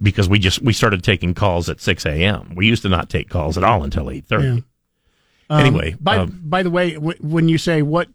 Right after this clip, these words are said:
Speaker 2: do you mean you're gonna talk about something?" That's called in our business a tease.
Speaker 1: Yeah.
Speaker 2: And it's a way to get you to stick around through a, a commercial break. That's,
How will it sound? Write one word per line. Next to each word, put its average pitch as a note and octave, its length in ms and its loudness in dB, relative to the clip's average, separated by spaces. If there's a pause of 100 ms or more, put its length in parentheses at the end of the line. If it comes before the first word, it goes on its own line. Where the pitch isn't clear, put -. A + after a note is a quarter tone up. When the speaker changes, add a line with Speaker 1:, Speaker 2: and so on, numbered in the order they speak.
Speaker 2:
do D#3 80 0
you D#3 120 2
mean D#3 300 4
you're C3+ 120 0
gonna C3+ 160 0
talk D3+ 300 -2
about C3+ 420 -2
something?" C3+ 560 -2 (400)
That's F3+ 160 -4
called E3+ 260 0
in C#3 80 0
our C#3 140 -2
business C3 520 0
a B2+ 200 -6
tease. - 600 -2
Speaker 1:
Yeah. A#2 180 4
Speaker 2:
And D#3 120 4
it's D#3 140 0
a D3+ 40 2
way C#3+ 200 2
to C#3 100 0
get C3 240 0
you C#3 80 0
to B2+ 80 0
stick - 240 -6
around C3 340 2
through C3+ 440 0
a, C3 220 -2
a D#3 120 -8
commercial C3+ 420 0
break. D#3 280 -2
That's, - 300 -2